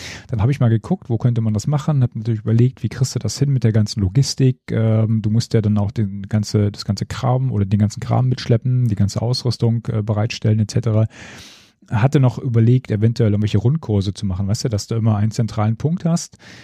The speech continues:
wo du dann halt eine Runde läufst, wieder zum Ausgangspunkt, eine Runde paddelst, wieder zum Ausgangspunkt, aber, ne, alle-, allein beim Paddeln und wieder zurück zum Ausgangspunkt, da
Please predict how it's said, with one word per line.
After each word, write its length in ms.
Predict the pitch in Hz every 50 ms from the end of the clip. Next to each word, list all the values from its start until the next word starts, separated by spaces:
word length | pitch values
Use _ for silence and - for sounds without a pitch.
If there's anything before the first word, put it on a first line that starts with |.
| - - _
wo 80 | - 110
du 80 | 110
dann 180 | 98 117 113 113
halt 220 | 113 110 107 -
eine 220 | - 113 120 120 113
Runde 260 | 101 110 113 110 104
läufst, 720 | 101 110 123 139 147 151 147 143 - - - - - -
wieder 200 | 107 107 113 104
zum 200 | - - 113 110
Ausgangspunkt, 760 | 117 131 135 - 127 120 117 - - - - 117 120 123 123
eine 180 | 120 110 110 110
Runde 200 | 98 110 107 104
paddelst, 640 | - - - 123 127 131 127 123 123 123 - - -
wieder 160 | 110 107 104
zum 140 | - - 101
Ausgangspunkt, 760 | 92 113 120 - - 117 110 - - - 123 120 120 117 -
aber, 280 | 101 98 104 104 104
ne, 260 | 107 131 156 156 - 110
alle-, 220 | 107 107 110 -
allein 240 | 113 107 107 120 117
beim 160 | 117 110 104
Paddeln 460 | - 127 127 143 143 147 147 135 120
und 120 | 110 - -
wieder 180 | 107 113 107
zurück 220 | - - 113 - -
zum 140 | - 110
Ausgangspunkt, 760 | 104 110 117 - - 117 110 - - - 117 110 113 113 - -
da 260 | 107 107 110 107